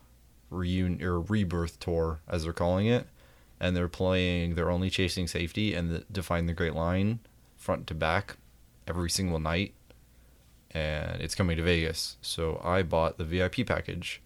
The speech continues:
And on top of that, I bought some, you can add forty dollars to your total order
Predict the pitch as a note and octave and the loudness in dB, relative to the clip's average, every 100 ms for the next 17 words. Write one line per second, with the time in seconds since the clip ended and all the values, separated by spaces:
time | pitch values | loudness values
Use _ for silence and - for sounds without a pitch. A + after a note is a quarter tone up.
0 | - - - - D#2+ A#2+ B2 F2 E2+ F2 | -20 -20 -12 -8 2 4 4 4 0 0
1 | - F2 F2 F2 D#2+ E2 - - - - | -2 0 0 2 2 2 0 -8 -20 -20
2 | - - - - - - - E2+ E2+ F2 | -20 -20 -20 -20 -20 -10 -2 2 4 4
3 | E2+ E2+ E2+ F2+ - - - G#2 F#2+ G2+ | 2 0 -2 -4 -6 -10 -2 4 4 4
4 | F#2+ F#2 F#2 F2+ - F#2+ F#2+ E2+ F2+ G2+ | 4 6 6 6 4 6 8 8 8 8
5 | G#2 - - E2 F#2+ F2+ E2 F2+ F#2 A2+ | 6 2 0 2 4 6 6 6 8 8
6 | C3 | 6